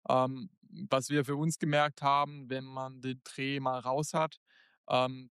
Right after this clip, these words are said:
dann liegt in diesen Kanälen auf jeden Fall noch immer ein sehr, sehr großes Potenzial.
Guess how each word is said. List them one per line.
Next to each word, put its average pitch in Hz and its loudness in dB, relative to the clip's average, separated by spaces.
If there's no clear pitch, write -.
dann 131 0
liegt 131 2
in 131 -2
diesen 123 -4
Kanälen 123 -6
auf - -6
jeden 123 2
Fall 120 0
noch 120 -8
immer 139 6
ein 120 -4
sehr, 127 0
sehr 117 -2
großes 120 -8
Potenzial. 113 -8